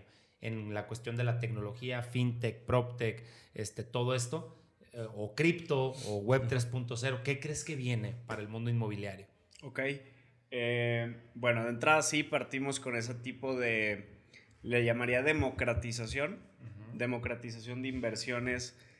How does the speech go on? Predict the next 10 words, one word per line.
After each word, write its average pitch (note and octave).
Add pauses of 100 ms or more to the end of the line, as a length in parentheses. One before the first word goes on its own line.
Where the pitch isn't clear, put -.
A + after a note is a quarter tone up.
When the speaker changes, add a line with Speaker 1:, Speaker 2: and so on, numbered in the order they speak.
(240)
Speaker 2:
Eh, G#2+ (840)
y C#3
ahorita C#3+
con D#3
el B2+
tema C#3
de C#3
web B2+
tres, - (160)
eh, G#2+